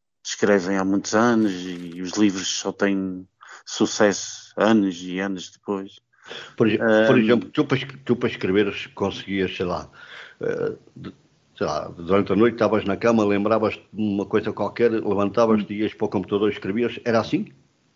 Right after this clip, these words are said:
Speaker 1: Não. Não, que eu, eh, dormir é dormir, não é? Isso para mim só se em sonho aparecesse no outro dia não lembrar-se, mas era geralmente de dia.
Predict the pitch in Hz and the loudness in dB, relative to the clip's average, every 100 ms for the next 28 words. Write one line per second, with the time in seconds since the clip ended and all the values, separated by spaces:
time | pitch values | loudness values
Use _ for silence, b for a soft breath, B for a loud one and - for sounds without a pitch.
0 | _ _ _ 110 104 104 110 98 - _ | _ _ _ -2 0 4 4 4 -2 _
1 | _ _ _ _ _ _ _ - 98 113 | _ _ _ _ _ _ _ -8 -4 -4
2 | 110 120 117 113 107 101 _ _ _ 95 | -2 -4 -4 -6 -8 -12 _ _ _ -8
3 | 90 87 95 98 107 139 175 165 131 110 | -6 -6 -4 2 4 6 4 2 2 2
4 | 90 87 110 113 - 151 147 - 147 139 | 0 -2 -6 -8 -8 -8 -8 -6 -6 -6
5 | 131 127 131 131 139 131 - - 135 123 | -4 0 2 4 4 4 2 -2 0 0
6 | - - 135 131 120 - 135 147 143 123 | -6 2 6 8 6 4 4 4 4 2
7 | 117 135 127 135 123 117 110 131 127 120 | -2 -2 0 4 4 2 -2 0 0 0
8 | 113 101 92 - 110 104 B B B B | 0 0 -2 -2 -2 -2 B B B B
9 | - - 127 143 139 127 139 135 143 135 | -16 0 4 6 6 6 6 6 6 4
10 | 135 131 127 156 131 110 | 0 -2 4 6 6 4